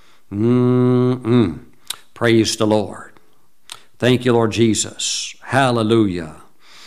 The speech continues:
Thank you, Lord Jesus. Praise God. My friends, watch out. These doctrines of demons are floating around out there. These deceptions are out there, but we're gonna stay in the light of the Word. Praise God.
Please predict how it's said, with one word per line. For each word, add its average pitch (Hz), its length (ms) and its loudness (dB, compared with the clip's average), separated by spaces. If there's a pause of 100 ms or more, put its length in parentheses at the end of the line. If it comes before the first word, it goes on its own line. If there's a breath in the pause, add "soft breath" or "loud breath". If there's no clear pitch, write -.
(440 loud breath)
Thank 139 420 0
you, 131 100 0
Lord 117 260 2
Jesus. 98 760 -4 (240)
Praise 120 420 0
God. 101 260 -2
My 135 140 2
friends, 135 300 -2
watch 143 280 -4
out. - 320 -6 (400 soft breath)
These 127 520 2 (320 soft breath)
doctrines 165 440 0
of 135 140 -2
demons 160 420 4
are 127 120 -2
floating 143 420 0
around 139 460 0
out 135 240 -4
there. 120 280 0 (400 soft breath)
These 131 360 2
deceptions 123 760 -2
are 117 240 -12
out 143 280 -2
there, 147 160 -4
but 113 180 -4
we're 123 100 -6
gonna 117 200 0
stay 151 320 0
in 131 100 0
the 113 80 0
light 139 240 0
of 143 80 -6
the 147 80 -2
Word. 117 500 0 (640 soft breath)
Praise 120 360 2
God. 107 420 -2